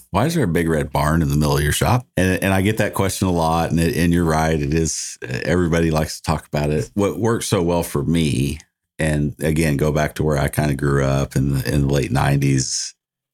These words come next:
two thousands technology space, Silicon Valley's blowing up, right? You had the dot-com boom, then the bust, and then mobile coming along. Like, all this stuff's going on. One of the things that was constant through that was this kinda, like, Silicon Valley environment,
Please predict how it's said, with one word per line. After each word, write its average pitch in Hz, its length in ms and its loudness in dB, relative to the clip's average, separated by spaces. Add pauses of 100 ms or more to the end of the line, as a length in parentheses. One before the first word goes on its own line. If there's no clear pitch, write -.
(340)
two 80 120 2
thousands 71 540 0
technology 69 600 0
space, 67 480 0
Silicon 76 500 0
Valley's 69 320 0
blowing 69 400 0
up, 65 280 0
right? 67 320 -2
You - 100 -2
had 67 120 -2
the 65 80 0
dot-com 71 580 0
boom, 71 440 2
then 71 160 2
the 67 80 2
bust, 73 560 0
and 67 120 0
then 69 200 2
mobile 71 360 0
coming 73 320 0
along. 71 280 -2
Like, 76 160 -2
all 98 160 2
this 85 160 0
stuff's - 260 -2
going - 240 -2
on. - 200 -2 (200)
One 120 160 2
of 117 80 2
the 92 60 0
things 92 340 0
that 82 100 0
was 76 140 -2
constant 98 580 0
through 80 160 0
that 76 240 0
was 71 140 -2
this 78 160 -2
kinda, 80 240 0
like, 67 180 -2
Silicon 76 500 0
Valley 71 300 0
environment, - 540 -4